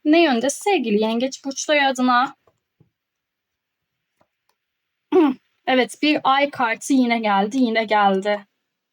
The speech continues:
Ay yengeç, on sekiz numara.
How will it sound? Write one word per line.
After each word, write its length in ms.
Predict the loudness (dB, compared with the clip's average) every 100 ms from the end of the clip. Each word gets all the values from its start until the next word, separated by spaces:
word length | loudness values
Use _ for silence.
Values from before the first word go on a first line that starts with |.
| _ _
Ay 400 | 2 4 4 0 -6 _ -14
yengeç, 880 | -4 0 2 2 0 -2 -4 -6 -6 _ _ _
on 200 | 2 2
sekiz 460 | 2 0 -6 -6 -4
numara. 500 | -2 0 2 0 -2